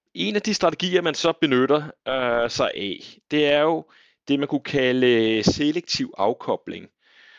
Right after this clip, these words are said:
Og den har helt primært indtil videre været rettet mod specifikke, øh, virksomheder eller specifikke teknologier, som man gerne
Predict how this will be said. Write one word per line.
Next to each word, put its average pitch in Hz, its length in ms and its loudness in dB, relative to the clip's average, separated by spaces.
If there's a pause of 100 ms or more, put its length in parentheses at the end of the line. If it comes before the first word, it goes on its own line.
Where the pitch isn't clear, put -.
(240)
Og - 180 -8
den 156 140 2
har 156 100 -2
helt 156 260 -4
primært 156 480 -2
indtil 131 280 -4
videre 135 360 2
været 120 480 4
rettet 131 320 0
mod 127 360 0 (220)
specifikke, 165 920 -2 (460)
øh, 120 720 4
virksomheder 175 720 2 (400)
eller 131 200 4
specifikke 156 640 0
teknologier, 139 720 -4
som 135 260 -2
man 123 280 -2
gerne 123 400 -2